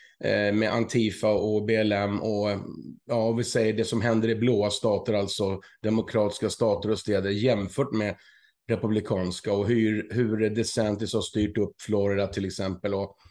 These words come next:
hur, hur det ser ut i Texas, vilka problem de har där vid gränsen och så. Men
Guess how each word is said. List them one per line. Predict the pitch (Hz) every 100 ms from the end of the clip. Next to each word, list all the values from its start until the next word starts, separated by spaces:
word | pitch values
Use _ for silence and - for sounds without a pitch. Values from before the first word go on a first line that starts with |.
| _ _ - -
hur, | 127 117
hur | 127
det | 135
ser | 147 127
ut | 127 127
i | 151
Texas, | 123 104 - 107
vilka | 131
problem | 147 170 143 147 143
de | 143
har | 120 175 139
där | 110
vid | 113
gränsen | 113 117 143 165 156
och | 117
så. | 110
Men | 110 127